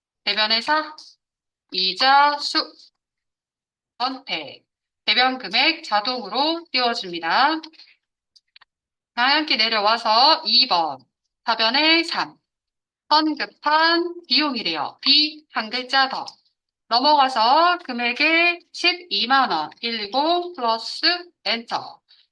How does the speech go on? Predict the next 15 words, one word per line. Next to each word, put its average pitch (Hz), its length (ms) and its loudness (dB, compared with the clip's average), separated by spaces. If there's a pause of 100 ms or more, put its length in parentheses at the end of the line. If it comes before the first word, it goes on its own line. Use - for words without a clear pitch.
대변에 277 720 0
사. - 380 -4 (720)
보험 302 960 2
리오까지 240 540 -2
해볼까요? 202 600 -4 (320)
그 247 80 -2
여러 233 240 2
개가 285 280 0
뜨죠? 320 680 2 (240)
그러면 320 500 2 (140)
페이지 359 420 0
다운 254 320 4
하셔서 285 720 0
판관비를 330 1040 0
선택합니다. 220 1120 -2